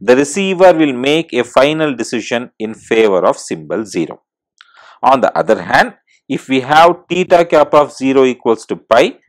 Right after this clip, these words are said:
and theta cap of T B equals to minus pi by two,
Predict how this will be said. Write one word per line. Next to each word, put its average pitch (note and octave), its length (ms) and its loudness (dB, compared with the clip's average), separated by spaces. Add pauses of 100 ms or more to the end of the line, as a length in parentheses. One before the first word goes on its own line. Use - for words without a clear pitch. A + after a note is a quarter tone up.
(180)
and G3+ 300 0
theta F3 320 2
cap D3+ 280 0
of D3 240 0
T C3+ 200 -4
B C#3 280 -2
equals A#2 360 -4
to A2 80 -8
minus F2 500 -4
pi G2 220 0
by G2+ 220 2
two, F3+ 380 -4